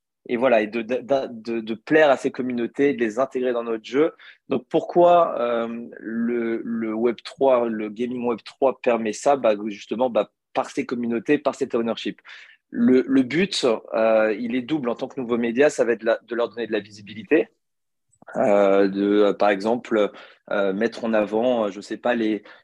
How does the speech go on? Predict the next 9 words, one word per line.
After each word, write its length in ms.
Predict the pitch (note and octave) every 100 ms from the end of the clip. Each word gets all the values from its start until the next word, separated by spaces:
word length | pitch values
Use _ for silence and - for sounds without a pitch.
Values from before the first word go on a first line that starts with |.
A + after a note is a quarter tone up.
| -
les 120 | A2+
sorties, 760 | - C3 A2+ - - A#2+ B2+ B2
euh, 540 | G#2+ G#2 G#2 G#2 G#2+
les 100 | G#2+
futures 360 | G#2 - - B2
sorties 300 | - A#2 -
d'Atari 640 | A2+ A2+ A#2 G#2+ B2+ D3+
ou 80 | A#2+
certaines 420 | - - A#2 A2